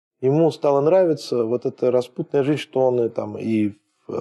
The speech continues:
ходит в дома тер-, терпимости, и соблазняет женщин, и так далее. И он, и, ну, я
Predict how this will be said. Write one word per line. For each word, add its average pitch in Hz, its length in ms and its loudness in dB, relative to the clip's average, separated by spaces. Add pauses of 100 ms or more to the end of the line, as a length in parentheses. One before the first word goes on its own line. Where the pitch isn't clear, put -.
(100)
ходит 117 480 -2
в 98 280 -8
дома 127 240 2
тер-, 107 240 -10
терпимости, 139 840 -2 (520)
и 113 360 4
соблазняет 120 640 2
женщин, 143 600 -2
и - 80 -10
так 120 180 -2
далее. 107 320 -2
И - 80 -2
он, 180 240 2
и, 190 220 0
ну, 165 260 -2
я 170 160 4